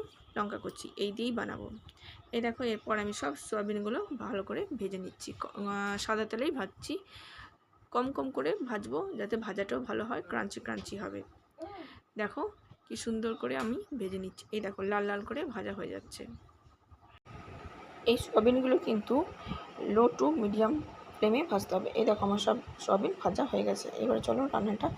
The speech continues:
স্টার্ট করি। প্রথমে তেল গরম করে নিচ্ছি, তার মধ্যে একটু সামান্য পরিমাণে হলুদ দিয়ে দিলাম। কেন বলো তো, এই যে আদা আর লঙ্কা কুচিটা দিলাম, তো আদাগুলো যাতে না ছেটায় তার জন্যে। তো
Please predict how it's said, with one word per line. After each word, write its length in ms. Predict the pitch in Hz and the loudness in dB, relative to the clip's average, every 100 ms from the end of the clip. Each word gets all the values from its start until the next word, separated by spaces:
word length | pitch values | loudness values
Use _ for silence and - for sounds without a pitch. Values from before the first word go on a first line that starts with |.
| - - - | -6 -12 -2
স্টার্ট 220 | - 202 - | 0 0 -4
করি। 160 | - - - - - - | -8 -8 -12 -14 -14 -2
প্রথমে 300 | 233 262 262 262 | -2 2 2 2
তেল 140 | 254 226 226 | 2 6 8
গরম 180 | 220 240 | 8 6
করে 120 | 233 226 | 4 4
নিচ্ছি, 160 | - - | 0 2
তার 100 | 214 | 2
মধ্যে 160 | 208 - - | 4 2 0
একটু 160 | - - | -2 -4
সামান্য 340 | - 107 107 113 160 | 2 4 4 2 2
পরিমাণে 320 | 110 110 269 277 | 2 4 2 2
হলুদ 220 | 202 202 202 | 2 2 0
দিয়ে 120 | 170 | 0
দিলাম। 180 | 185 196 208 - - - - | 0 -2 -4 -12 -14 -14 -2
কেন 120 | - 254 | 2 6
বলো 100 | 262 262 | 6 4
তো, 40 | - | 2
এই 40 | 214 | 2
যে 60 | 247 220 | 8 8
আদা 160 | 214 226 233 | 10 10 8
আর 60 | 240 226 | 6 4
লঙ্কা 200 | 214 233 233 | 4 6 2
কুচিটা 260 | 233 - 240 | 0 0 0
দিলাম, 160 | 254 311 - | 2 0 6
তো 40 | - | 6
আদাগুলো 300 | 202 220 233 240 | 8 6 6 6
যাতে 160 | 214 247 240 | 4 4 2
না 40 | - | 0
ছেটায় 280 | - 220 - 214 | 0 0 0 2
তার 100 | 202 | 0
জন্যে। 260 | 202 190 208 - - - - - - - | 0 -2 -4 -8 -14 -16 -14 -14 -16 -6
তো 60 | - | 2